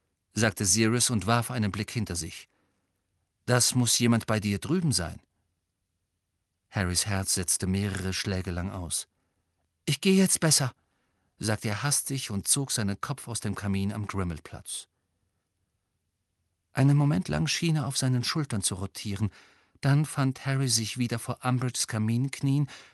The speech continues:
den Kopf fest auf dem Hals, und er konnte sehen, wie die smaragdgrünen Flammen flackerten und erstarben. „Rasch, rasch“, hörte er eine pfeifende Stimme direkt vor der Bürotür murmeln. „Ah,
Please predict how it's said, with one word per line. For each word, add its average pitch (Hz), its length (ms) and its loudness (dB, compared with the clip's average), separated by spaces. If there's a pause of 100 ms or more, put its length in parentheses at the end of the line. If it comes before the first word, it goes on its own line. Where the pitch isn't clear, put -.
(100)
den 131 180 2
Kopf - 280 -12
fest - 380 0
auf 131 100 -8
dem 117 220 0
Hals, 151 400 0 (800)
und 120 80 -2
er 120 60 4
konnte 147 260 4
sehen, 143 300 6
wie 143 60 0
die 127 120 2
smaragdgrünen 131 800 4
Flammen 139 420 2
flackerten 135 600 -2
und - 200 -6
erstarben. 90 560 -6 (1400)
„Rasch, - 400 0 (960)
rasch“, - 520 2 (480)
hörte 120 320 4
er 92 80 -2
eine 104 220 0
pfeifende 139 440 -2
Stimme 120 300 0
direkt 120 360 0
vor 135 160 -2
der 113 80 0
Bürotür 107 520 0
murmeln. 85 400 0 (300)
„Ah, 240 440 4